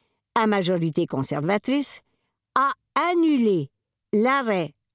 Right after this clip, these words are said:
Roe versus Wade qui garantissait depuis mille neuf cent soixante-treize aux Américaines un droit fédéral à avorter, redonnant aux États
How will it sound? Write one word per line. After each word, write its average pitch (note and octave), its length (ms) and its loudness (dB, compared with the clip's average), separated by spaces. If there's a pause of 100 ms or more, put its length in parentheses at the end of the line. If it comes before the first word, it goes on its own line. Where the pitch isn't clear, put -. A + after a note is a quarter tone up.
(140)
Roe A3+ 500 0 (300)
versus F#3+ 640 0 (100)
Wade C4+ 600 0 (600)
qui C#4+ 200 2
garantissait C#4 920 0
depuis G3 440 0
mille D#4+ 480 2
neuf C#4+ 180 -2
cent A#3+ 220 -2
soixante-treize E3 1000 -2 (140)
aux A#3+ 180 2
Américaines A#3+ 840 0 (600)
un F#4+ 220 2
droit B3 440 0
fédéral A#3 960 0 (160)
à G3+ 80 0 (160)
avorter, G#3 600 -2 (680)
redonnant A#3 840 2
aux F#3 60 0
États A3 460 -2